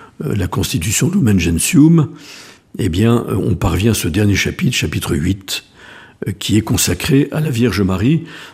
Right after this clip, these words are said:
dans la vie et la mission de l'Église. Le lien entre Marie et l'Église est en effet déterminant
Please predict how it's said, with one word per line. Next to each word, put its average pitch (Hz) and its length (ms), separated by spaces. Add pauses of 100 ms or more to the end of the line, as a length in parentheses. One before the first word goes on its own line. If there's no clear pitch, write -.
(240)
dans 113 160
la 104 140
vie 131 340 (560)
et 127 320
la 104 160
mission 98 640
de 90 160
l'Église. 73 540 (680)
Le 113 160
lien 117 240
entre 123 240
Marie 117 300
et - 20
l'Église 107 420
est 98 140 (320)
en 92 120
effet 98 280
déterminant 101 720